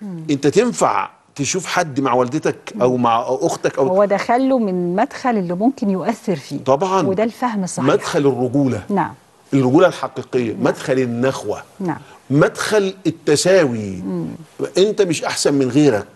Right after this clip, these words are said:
Speaker 2: عملت هم يعملوا.
Speaker 1: مم.
Speaker 2: أنت ترضى؟ فقال له: "النخوة لا، مرضاش". قال له: "خلاص، ما الناس كلها عندها نخوة، مش أنت
Speaker 1: صحيح.
Speaker 2: بس".
Speaker 1: صحيح.
Speaker 2: فسيدنا النبي صلى الله عليه وسلم لما قال له كده هدأ الشاب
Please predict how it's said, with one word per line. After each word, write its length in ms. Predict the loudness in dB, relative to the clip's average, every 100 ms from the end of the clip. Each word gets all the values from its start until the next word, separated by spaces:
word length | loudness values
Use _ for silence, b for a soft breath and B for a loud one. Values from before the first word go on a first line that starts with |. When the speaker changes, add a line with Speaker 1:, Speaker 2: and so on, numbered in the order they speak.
| -4
Speaker 2:
عملت 420 | 0 2 2 0
هم 220 | -2 0 0
يعملوا. 500 | 0 2 2 2 -2 -10
Speaker 1:
مم. 140 | 0
Speaker 2:
أنت 220 | 2 4 4
ترضى؟ 420 | 6 6 4 0 B B B -2
فقال 200 | 2 2
له: 60 |
"النخوة 360 | 2 0 2 2
لا، 100 | 2
مرضاش". 640 | 0 2 4 4 0 -6 -18 b b -6
قال 100 | -6
له: 60 | -4
"خلاص، 280 | -4 -2 -2
ما 60 |
الناس 220 | -2 -2
كلها 200 | -2 0
عندها 200 | 0 0
نخوة، 260 | 0 0 -2
مش 140 | 0 2
أنت 140 | 2
Speaker 1:
صحيح. 140 | 4 4
Speaker 2:
بس". 240 | 2 -6 -12
Speaker 1:
صحيح. 200 | -16 -16 -18 -2
Speaker 2:
فسيدنا 440 | 0 2 0 0
النبي 180 | 0 0
صلى 160 | 0 0
الله 120 | 2
عليه 120 | 0
وسلم 220 | -2 0
لما 180 | 0 2
قال 120 | 2
له 60 | 2
كده 300 | 2 2 2 B B -12
هدأ 420 | -2 0 2 2
الشاب 380 | 0 -4 -4 -6